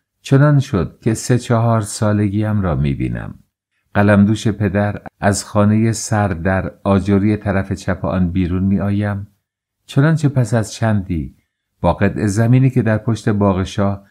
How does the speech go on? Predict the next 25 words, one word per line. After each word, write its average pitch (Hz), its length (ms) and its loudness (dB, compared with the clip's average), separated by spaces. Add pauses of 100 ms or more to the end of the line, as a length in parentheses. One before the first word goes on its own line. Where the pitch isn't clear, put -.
(260)
برای 107 380 2
نزدیک 104 540 0
بودن 110 380 0
به 101 100 0
محل 101 480 0
کار 98 340 -2
شوهر 98 440 -2
تازه 92 420 -2
اش 82 400 -4 (420)
ابوالفضل 98 840 0
خان 104 360 0
باشد 90 420 -4
خریده، 92 760 -4 (580)
دو 165 100 4
اتاق 123 420 2
در 92 120 0
آن 92 140 0
ساخته 87 540 -4
بود، 101 340 -4 (360)
به - 80 0
آن 120 300 2 (140)
نقل 107 380 2
مکان 107 420 -2
نموده 78 380 -2
بود. - 360 -14